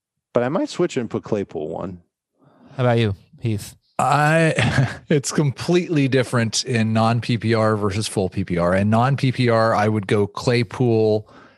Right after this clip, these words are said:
Speaker 3: Johnson, Juju. In full P P R, I currently have it Juju, Johnson, Claypool.
Speaker 2: Right. Would you
Speaker 3: I
Speaker 2: s-
Speaker 3: don't have a Steelers wide receiver in my top twenty wide receivers in any format.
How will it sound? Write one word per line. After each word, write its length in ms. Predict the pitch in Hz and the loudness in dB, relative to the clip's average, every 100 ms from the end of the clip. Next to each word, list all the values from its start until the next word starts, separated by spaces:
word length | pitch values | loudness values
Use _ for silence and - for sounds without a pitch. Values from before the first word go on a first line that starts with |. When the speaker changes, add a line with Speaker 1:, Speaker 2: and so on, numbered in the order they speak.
| _ - | _ -4
Speaker 3:
Johnson, 920 | 123 113 110 107 113 110 104 104 95 _ - | 0 2 2 0 0 0 0 -2 -4 _ -8
Juju. 720 | 95 113 95 85 76 78 90 - - | -2 0 0 -2 -4 -4 -8 -10 -4
In 200 | 101 92 | -4 -2
full 260 | 131 135 | 0 0
P 160 | 131 120 | 0 -2
P 160 | 117 | 0
R, 180 | 107 107 | 0 2
I 120 | 98 | 0
currently 540 | 95 - 120 120 113 104 | -2 -2 -2 0 -2 0
have 200 | 104 101 | 0 0
it 140 | 98 | -2
Juju, 800 | 95 110 113 101 107 101 98 98 - | -2 0 0 0 -2 0 0 -4 -4
Johnson, 680 | - 101 98 - 98 90 90 | -2 0 0 -2 -4 -2 -4
Claypool. 640 | - 120 98 - - - _ _ _ _ _ _ _ _ _ _ _ | -2 -2 -2 -8 -14 -16 _ _ _ _ _ _ _ _ _ _ _
Speaker 2:
Right. 380 | 143 123 120 113 - - - - | 0 2 2 0 -6 -20 -20 0
Would 180 | 143 147 | 2 4
you 80 | 170 | 2
Speaker 3:
I 40 | |
Speaker 2:
s- 80 | 170 | 4
Speaker 3:
don't 260 | 196 170 | 2 2
have 440 | - 139 143 143 131 | 0 2 2 2 0
a 160 | 123 113 | -2 -2
Steelers 680 | - - 127 123 117 107 | -4 -2 0 2 2 0
wide 320 | 113 107 107 95 | 0 0 0 -2
receiver 640 | 95 - 117 101 98 92 | -4 -2 -2 0 0 -2
in 300 | - 110 110 | -2 -2 0
my 160 | 101 98 | 0 0
top 400 | - 104 - - | 0 -2 -2 -10
twenty 420 | - 135 127 101 | -2 0 2 0
wide 320 | 90 87 85 | 0 -2 -4
receivers 680 | 85 101 90 85 80 151 - | -6 -4 -4 -4 -6 -6 -6
in 140 | 107 | -2
any 160 | 95 87 | -2 -2
format. 400 | 92 - - | -4 -4 -6